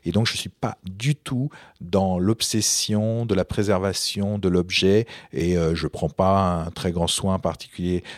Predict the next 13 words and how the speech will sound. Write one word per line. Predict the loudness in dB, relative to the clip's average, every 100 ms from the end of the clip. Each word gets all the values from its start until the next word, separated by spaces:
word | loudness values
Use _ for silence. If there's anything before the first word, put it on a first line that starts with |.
| -10
des | -2
chaussures, | 2 4 2 2 -2 -2 0 0 2
euh, | 2 0 -2 -12 -2
comme | 0 2
s-, | 0 -4 -6
d'autres | -4 0 2 2
font | -4 -2 -2
de | -2
manière | -2 0
obsessionnelle. | 0 -2 -2 -2 0 0
Je | 0 0
me | -2
dis, | 0